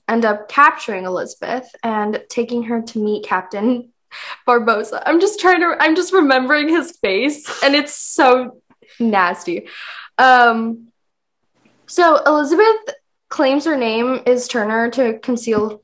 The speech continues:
her identity as the governor's daughter. Um, so yeah, basically, so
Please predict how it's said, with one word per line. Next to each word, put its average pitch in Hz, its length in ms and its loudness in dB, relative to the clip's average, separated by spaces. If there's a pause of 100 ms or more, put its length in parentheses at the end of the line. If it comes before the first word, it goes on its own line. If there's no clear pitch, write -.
her 233 100 2
identity 208 580 -2
as 202 280 -2
the 190 320 0
governor's 190 420 -4
daughter. 190 420 -4 (1040)
Um, 240 600 -2 (440)
so - 180 -2
yeah, 330 400 6
basically, 415 640 2 (2000)
so 269 600 2